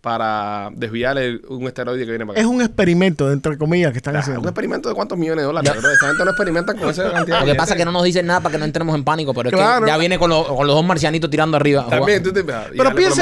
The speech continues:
Speaker 1: marcianitos.
Speaker 2: ¿tú crees, ustedes creen honestamente
Speaker 1: No,
Speaker 2: que
Speaker 1: no
Speaker 2: si
Speaker 1: lo van a
Speaker 2: hay,
Speaker 1: decir.
Speaker 2: no van a decir nada?
Speaker 1: No van a
Speaker 2: Si
Speaker 1: decir
Speaker 2: vi-,
Speaker 1: nada.
Speaker 2: si, si lo que viene es una cagazón de proporciones bíblicas,
Speaker 1: Sí.
Speaker 2: a nadie, a ninguno de nosotros nos van a decir nada.
Speaker 1: Y,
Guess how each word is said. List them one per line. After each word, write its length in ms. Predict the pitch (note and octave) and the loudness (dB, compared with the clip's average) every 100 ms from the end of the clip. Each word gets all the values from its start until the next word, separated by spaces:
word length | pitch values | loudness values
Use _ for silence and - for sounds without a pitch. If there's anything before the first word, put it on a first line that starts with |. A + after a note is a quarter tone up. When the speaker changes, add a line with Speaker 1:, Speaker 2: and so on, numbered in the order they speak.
| D#4 | 2
Speaker 1:
marcianitos. 280 | B3+ A3 - | 2 2 2
Speaker 2:
¿tú 140 | D#4 | 0
crees, 200 | F#4 E4 | 2 2
ustedes 380 | A#3 - D#4+ F4+ | 2 2 2 2
creen 180 | - D#4 | 0 2
honestamente 540 | C4 A#3+ A#3 A#3 B3+ A3+ | 2 2 2 0 2 2
Speaker 1:
No, 60 | |
Speaker 2:
que 40 | B3 | 4
Speaker 1:
no 60 | |
Speaker 2:
si 60 | C4+ | 4
Speaker 1:
lo 60 | C4 | 4
van 120 | C4 | 4
a 40 | |
Speaker 2:
hay, 60 | C4+ | 4
Speaker 1:
decir. 380 | B3+ B3 C4 A#3 | 2 0 -2 2
Speaker 2:
no 120 | D4 | 2
van 120 | F#4+ | 4
a 40 | F#4 | 2
decir 220 | E4+ F#4+ | 2 2
nada? 140 | F#4 F#3 | 2 0
Speaker 1:
No 220 | G#3 B3 | -2 -2
van 40 | |
a 20 | A#3 | 2
Speaker 2:
Si 60 | B3 | 4
Speaker 1:
decir 80 | C4 | 4
Speaker 2:
vi-, 60 | |
Speaker 1:
nada. 140 | C#4+ F#3 | 4 0
Speaker 2:
si, 340 | - C4 A3 | 0 -2 -2
si 120 | - | 0
lo 120 | A3+ A3 | 2 4
que 120 | A#3+ | 2
viene 180 | D4 F4 | 2 0
es 60 | |
una 200 | D4 D4+ | 2 0
cagazón 480 | C#4 A#3 G#3 A3 C4+ | 2 2 0 0 2
de 200 | A3+ G3 | 4 2
proporciones 600 | - F#3 F3 F3 B3+ A3+ | 0 -2 -2 -2 0 2
bíblicas, 420 | F3 A3+ D3+ - - | 4 4 2 -2 -4
Speaker 1:
Sí. 280 | C3+ D#3+ C#3 - - | -2 -4 -8 -14 -2
Speaker 2:
a 180 | G3 A#3 | 2 4
nadie, 420 | B3 D#4 C#4 A3 | 4 4 4 4
a 40 | G#3+ | 4
ninguno 400 | A3+ A3 E4+ E4 | 4 2 0 -2
de 60 | |
nosotros 280 | C4 D#4 C#4 | -4 -4 0
nos 100 | A#3 | 2
van 140 | B3+ | 4
a 20 | C4+ | 2
decir 200 | C4 C4+ | 2 2
nada. 360 | B3 D4 C#4+ | 4 4 2
Speaker 1:
Y, 60 | - | 2